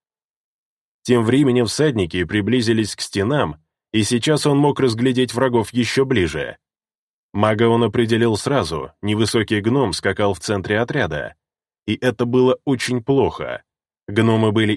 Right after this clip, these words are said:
изначально предрасположены к владению магией земли, и именно из них получались самые могучие маги в этом направлении. Грейт включил восприятие ауры. Магистр. М-да.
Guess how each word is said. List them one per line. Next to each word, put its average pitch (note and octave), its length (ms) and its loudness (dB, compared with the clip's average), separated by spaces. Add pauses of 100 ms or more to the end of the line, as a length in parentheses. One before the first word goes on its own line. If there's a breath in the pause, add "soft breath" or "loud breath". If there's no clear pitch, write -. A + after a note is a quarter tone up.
(100)
изначально G#2+ 640 0
предрасположены G#2+ 920 0
к - 60 -12
владению G#2+ 520 0
магией G#2+ 380 -2
земли, G2+ 600 -2 (300)
и G#2+ 60 -6
именно A2+ 480 0
из C3 260 -4
них G#2+ 240 -2
получались A#2+ 560 0
самые G#2+ 360 0
могучие A#2 520 -2
маги F#2+ 300 0
в G2+ 60 0
этом G2 260 -2
направлении. F2+ 760 -4 (840)
Грейт G2 320 0
включил G2+ 460 -2
восприятие F#2 640 -4
ауры. D#2+ 540 -4 (460)
Магистр. F2+ 800 -2 (540)
М-да. F2+ 600 -4